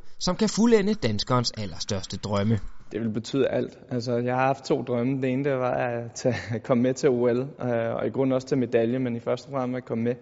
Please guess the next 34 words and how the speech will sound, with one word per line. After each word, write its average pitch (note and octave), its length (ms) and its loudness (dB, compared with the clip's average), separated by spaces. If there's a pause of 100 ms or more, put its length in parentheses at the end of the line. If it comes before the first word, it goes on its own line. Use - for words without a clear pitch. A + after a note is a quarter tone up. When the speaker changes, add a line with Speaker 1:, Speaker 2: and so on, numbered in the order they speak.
(440)
Speaker 2:
Og A#2 120 6
det A#2 60 8
andet A#2+ 200 8
har A#2+ 60 6
været A#2+ 280 6
en A#2 140 0
V C3 180 2
M-medalje. A#2 420 -2
Hvis A#2+ 280 -4
jeg G#2 80 6
opnåede C3 540 2
det, B2 280 0
jamen, A#2 200 -4
så A#2+ 120 -6
ville A#2+ 200 -2
jeg A#2 120 -4
kunne A#2 380 -6
allerede B2+ 340 4
nu B2+ 120 2
være A#2+ 280 -2 (240)
fint F3+ 160 -6
tilfreds A#2+ 320 -6
med, A#2+ 100 -2
hvad A#2+ 100 -2
jeg A2+ 80 0
opnåede, A2+ 360 2
og A2+ 60 -6
så A#2+ 100 -2
måske A#2+ 300 -2
have B2 120 -2
lidt B2 120 -4
mere B2+ 140 0
ro, C3 240 -4 (600)
øh, G#2+ 340 6